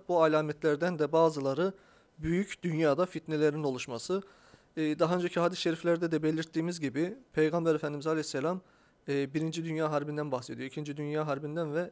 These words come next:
en son büyük dünya harbi olacak. Ondan sonra dü-,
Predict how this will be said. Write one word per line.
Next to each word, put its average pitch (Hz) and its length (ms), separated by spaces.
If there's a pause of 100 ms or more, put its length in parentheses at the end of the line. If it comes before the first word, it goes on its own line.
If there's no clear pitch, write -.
(120)
en 170 180
son 165 420
büyük 160 480
dünya 151 300
harbi 143 220
olacak. 151 280
Ondan 151 220
sonra 151 220
dü-, 135 280